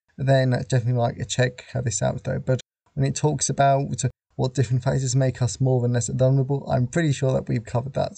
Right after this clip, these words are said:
quite extensively on <laughs> the podcast anyway, though. But it's always good to listen to new people. So, we're more willing to engage with sexists if we think they are intelligent.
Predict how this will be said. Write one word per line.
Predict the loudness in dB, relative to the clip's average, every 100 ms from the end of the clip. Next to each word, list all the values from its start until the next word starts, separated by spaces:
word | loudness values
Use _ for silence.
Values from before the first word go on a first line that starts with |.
| -8
quite | -4 -4
extensively | -4 -2 -2 -2 -4 -6 -8 -14 _
on | 0 2 4
<laughs> | 2 2
the | 0
podcast | 0 -6 -6 -2 -2 -2
anyway, | -2 -2 -4
though. | -4 -6 -4
But | -4 -2
it's | -2
always | -2 -2
good | -2 -2
to | -2
listen | 0 -2 -4 -10 _ -2
to | 0
new | 0
people. | 0 -4 -4 -8 -10 _ _ _
So, | -8 -4
we're | -2 0 2
more | 4 4
willing | 2 0 0
to | -2
engage | 0 0 0 -4
with | -6
sexists | -4 -6 -8 -6 -4 -4 -8 -14 _ _
if | 0
we | 0
think | 2 0 2
they | 2
are | 2 0
intelligent. | -2 0 -2 -4 -10 -16